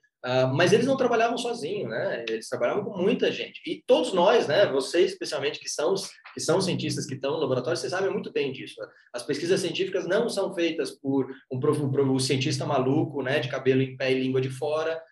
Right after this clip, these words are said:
trabalhando sozinho no quintal da sua casa. Não é assim que funciona. Existem centenas de pessoas envolvidas em projetos de pesquisa financiados por governos ou,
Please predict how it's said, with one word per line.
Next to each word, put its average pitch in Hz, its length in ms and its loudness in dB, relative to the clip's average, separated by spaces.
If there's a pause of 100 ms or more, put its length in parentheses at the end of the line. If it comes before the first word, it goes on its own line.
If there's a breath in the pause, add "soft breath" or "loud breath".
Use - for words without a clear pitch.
(140 loud breath)
trabalhando 156 420 4
sozinho 151 420 0
no 143 100 -2
quintal 147 260 -6
da 135 60 -2
sua 131 160 -6
casa. 107 240 -10
Não 202 160 0
é 302 40 4
assim 277 180 -2
que 254 80 -10
funciona. 202 500 -2 (180)
Existem 127 520 -6 (160)
centenas 196 1160 4
de 131 100 -10
pessoas 143 420 2
envolvidas 135 560 2
em 127 80 -4
projetos 131 440 0
de - 120 -10
pesquisa 143 440 -6
financiados 143 680 -6
por - 180 -12
governos 127 680 2
ou, 131 220 2